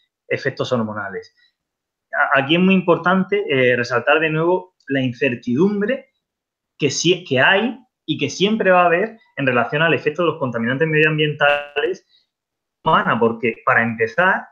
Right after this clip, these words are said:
nosotros nunca vamos a poder demostrar, a no ser que haya un caso de, de, de, de una catástrofe natural en el que haya un vertido tóxico o algo, nosotros ne-, nunca, a través del método científico, no vamos a poder demostrar, por ejemplo, que el bisfenol A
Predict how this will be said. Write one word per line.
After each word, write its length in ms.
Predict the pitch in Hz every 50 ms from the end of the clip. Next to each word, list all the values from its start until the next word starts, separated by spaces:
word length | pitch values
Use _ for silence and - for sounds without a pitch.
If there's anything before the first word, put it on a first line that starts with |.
| _ _ _ _ _ _ _ _ _
nosotros 480 | 131 127 117 - 180 185 208 214 208 165
nunca 360 | 156 180 214 220 - 196 175
vamos 260 | 170 175 175 165 151
a 80 | 156 139
poder 320 | 139 139 135 143 147 147
demostrar, 640 | 135 127 117 110 - _ _ - 151 156 147 147
a 240 | 147 - 117 110 110
no 60 | 113
ser 180 | 113 - - 120
que 80 | - 135
haya 240 | 123 120 120 120 117 113
un 340 | 113 120 120 120 117 110
caso 320 | 113 - 120 113 - - 120
de, 100 | 113 113
de, 60 | 110
de, 680 | 110 110 107 107 110 110 110 110 113 - - 113 113 -
de 60 | 117
una 160 | 117 117 117
catástrofe 640 | 110 110 110 113 117 120 117 - - 117 113 - 123
natural 400 | 117 110 110 110 110 117 120 120
en 80 | 113
el 60 | 110 113
que 80 | -
haya 160 | 120 117 117
un 100 | 113 113
vertido 880 | 110 107 - - _ _ _ _ _ _ _ _ _ - 127 120 110 101 95
tóxico 480 | 113 147 160 156 - 135 127 - 123
o 40 | 127
algo, 240 | 139 151 147 147 170 - - - - _
nosotros 300 | - 117 139 160 180 180 170
ne-, 200 | 165 156 151 151 156
nunca, 600 | 143 147 156 175 185 180 - 151 151 185 - - _ _ _ _
a 100 | - -
través 200 | 107 117 123 131
del 100 | 143 147
método 220 | 143 151 151 160 147
científico, 380 | 156 156 151 156 156 160 175
no 140 | 156 143 143
vamos 220 | 139 143 147 143
a 20 | 139
poder 260 | 139 139 143 147 143
demostrar, 800 | 131 135 127 120 120 110 107 - - _ _ 151 151 156 156 156
por 140 | - 156 139
ejemplo, 460 | 131 - 160 160 156 156 151 160 160
que 80 | 135 123
el 120 | 113 110 -
bisfenol 500 | 110 - - - 120 - 123 139 143 147
A 140 | 147 160